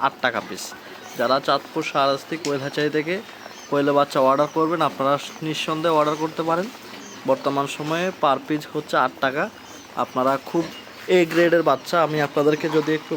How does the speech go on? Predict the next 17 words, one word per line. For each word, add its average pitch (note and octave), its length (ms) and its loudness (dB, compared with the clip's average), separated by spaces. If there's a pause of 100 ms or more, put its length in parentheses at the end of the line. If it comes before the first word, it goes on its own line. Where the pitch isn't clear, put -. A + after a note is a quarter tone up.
বাচ্চাগুলো D3 420 2 (100)
দেখাই, B2+ 260 -2 (1040)
যে B2+ 80 6 (120)
স্ক্রিনে C#3+ 360 0
যে C#3+ 100 4
বাচ্চাগুলো, C#3+ 420 -2 (100)
এগুলো E3 180 2 (100)
এখনও E3+ 300 0
বাছাই D3+ 380 2
হয়নি, C#3 220 -4 (600)
তো C3 60 2 (200)
গ্রেডিং D#3+ 340 6 (100)
করা D3 240 6
হচ্ছে। D3 280 -2 (180)
রিজেক্ট C#3+ 320 2 (100)
বাচ্চা C#3 300 2
যেগুলো, C#3 260 0